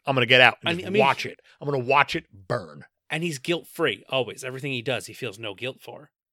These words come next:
Speaker 1: Do you think he does that because of anonymity? Because no one knows who he is?
Speaker 2: N-, uh, I think that it might be how the fandom has taken it, um, but no. No, I think it's just part of his personality as the Joker. He just doesn't,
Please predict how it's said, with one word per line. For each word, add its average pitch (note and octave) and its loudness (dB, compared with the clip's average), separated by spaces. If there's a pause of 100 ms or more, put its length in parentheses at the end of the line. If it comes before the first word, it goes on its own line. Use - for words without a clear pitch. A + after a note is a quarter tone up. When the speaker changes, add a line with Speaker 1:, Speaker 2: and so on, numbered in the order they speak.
Speaker 1:
Do C#3+ -8
you C#3+ -8
think D#3+ 0
he C#3 -2
does B2+ 0
that A#2+ -6
because A2+ -8
of - -14
anonymity? A2+ -8 (140)
Because G2 -10 (240)
no A#2+ -6
one A2 -4
knows G#2 -8
who A2 -8
he B2 -6
is? G#3 -12 (540)
Speaker 2:
N-, F3+ -14
uh, E3 -4 (600)
I D#3+ 2
think G3 -4
that C#3+ -2
it D3+ -10
might C3 -4
be B2 -4
how A2 -6 (100)
the G#2+ -12
fandom B2 -8
has B2+ -14
taken C#3+ -6
it, C#4 -8 (280)
um, C3+ -10
but B2+ -4
no. C3+ -4 (460)
No, A3 -4
I G3 0
think A3+ -6
it's G3 -10
just D3+ -10
part C3+ -4
of A2 -12
his A2+ -16 (240)
personality A#2 -6
as F#2+ -12
the G2 -20
Joker. G2 -10
He G2+ -16
just G2 -20
doesn't, G2+ -14